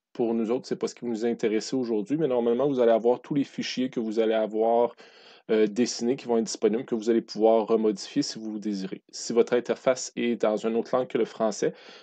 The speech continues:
vous pouvez également, je vous rappelle, descendre dans le bas et venir ici, changer la langue, euh, par défaut. Donc, nous autres, on veut aller dans circuit. Donc, on va venir ici dans circuit. Et là, ben, si on voulait tout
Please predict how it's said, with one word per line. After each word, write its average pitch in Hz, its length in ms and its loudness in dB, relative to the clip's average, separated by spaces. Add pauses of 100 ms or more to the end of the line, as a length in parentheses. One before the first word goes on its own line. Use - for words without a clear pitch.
(140)
vous 185 80 0
pouvez 143 240 0
également, 131 540 4
je 117 80 -4
vous 113 60 -2
rappelle, 120 440 4
descendre 120 400 -2
dans 113 120 2
le 104 60 -2
bas 110 220 4
et 113 120 -2
venir 120 340 0
ici, - 320 -6 (320)
changer 117 640 2
la 110 180 4
langue, 110 680 0 (640)
euh, 104 340 4 (300)
par 113 160 8
défaut. 101 260 -2 (880)
Donc, 127 220 6
nous 127 160 4
autres, 160 160 4
on 135 80 8
veut 127 160 4
aller 127 180 6
dans 123 160 4
circuit. - 580 -4
Donc, 120 200 -4
on 127 80 6
va 127 80 6
venir 165 260 4
ici 156 440 -2
dans 120 200 0
circuit. - 520 -6 (1700)
Et 127 80 6
là, 139 200 10
ben, 139 240 6
si - 180 0
on 156 140 8
voulait 156 400 6
tout - 180 -8